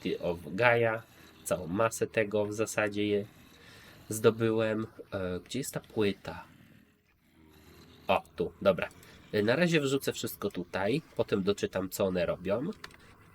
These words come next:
A teraz może zobaczymy, co te płyty mają nam do zaoferowania ciekawego. Potrzebny nam jest tylko jeden diaks. Eee,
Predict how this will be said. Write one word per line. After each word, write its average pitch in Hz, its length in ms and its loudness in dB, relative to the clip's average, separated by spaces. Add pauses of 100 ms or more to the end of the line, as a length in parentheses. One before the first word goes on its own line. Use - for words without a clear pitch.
(240)
A 113 280 4
teraz - 420 -6
może 143 360 0 (100)
zobaczymy, 120 460 2
co 143 160 2
te 160 120 0
płyty - 460 2
mają 87 340 -2
nam 95 260 0
do 101 120 2
zaoferowania 95 760 0
ciekawego. 87 580 -4 (600)
Potrzebny 123 360 -2
nam 107 120 0
jest - 180 -4
tylko - 200 0
jeden 98 260 2
diaks. - 840 -4
Eee, 98 1000 0